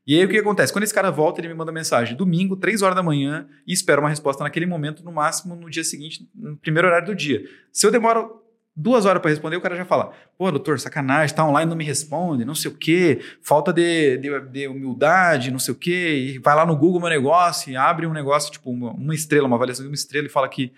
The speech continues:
meu atendimento é péssimo. E aí, veja, tudo isso eu dei margem pra ele fazer por não ter encerrado esse ciclo com esse cara. Porque eu não falei pra ele, "Estou te descartando, vou parar meu atendimento com você por aqui. Se você quiser, depois me procure, me ligue, né? Eu vou te responder o mais rápido possível,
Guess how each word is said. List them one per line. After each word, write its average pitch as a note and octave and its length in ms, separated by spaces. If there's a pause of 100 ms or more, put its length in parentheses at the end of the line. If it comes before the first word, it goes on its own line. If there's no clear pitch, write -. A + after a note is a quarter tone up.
(140)
meu B2+ 80
atendimento C#3 380
é - 20
péssimo. C#3+ 600 (440)
E C3+ 60
aí, D#3+ 80
veja, C3+ 400 (260)
tudo A3+ 240
isso G3 280
eu D#3 40
dei D3+ 200
margem C#3 520
pra A2+ 140
ele G#2+ 100
fazer B2+ 600 (100)
por C#3+ 80
não E3 160
ter F#3 320
encerrado D#3+ 540
esse A2 120
ciclo - 300
com - 80
esse - 140
cara. - 320
Porque - 160
eu B2 40
não C3+ 80
falei C#3+ 220
pra D3 140
ele, A#2 100
"Estou C#3+ 260
te - 140
descartando, D3+ 560
vou C3 100
parar B2+ 220
meu D#3+ 80
atendimento C#3+ 400
com D3+ 100
você C3+ 240
por - 160
aqui. C3+ 360 (200)
Se - 160
você G#3 220
quiser, E3 180
depois C#3+ 260
me B2+ 60
procure, D#3+ 440
me B2 100
ligue, F3 540 (260)
né? B2+ 240
Eu A#2 60
vou B2 100
te C3 100
responder C3 300
o A#2+ 60
mais B2 160
rápido A#2+ 240
possível, F#3+ 400